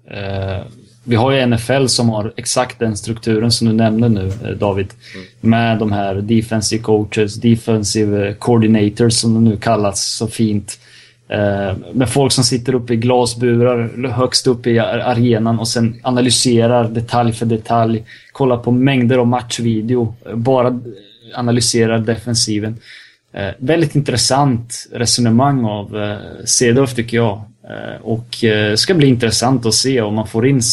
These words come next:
Speaker 1: eh, Japstam här till, till sommaren i alla fall. Det är väl där det snackas om i, i, för Milan i alla fall.
Speaker 2: Mm.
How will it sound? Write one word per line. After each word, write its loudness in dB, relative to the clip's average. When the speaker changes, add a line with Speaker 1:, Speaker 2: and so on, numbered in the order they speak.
Speaker 1:
eh, -6
Japstam -2
här -4
till, -8
till 0
sommaren 2
i -2
alla -2
fall. -6
Det 2
är 4
väl 0
där 4
det 2
snackas -2
om -4
i, -6
i, -6
för 2
Milan 4
i -4
alla -8
fall. -18
Speaker 2:
Mm. -16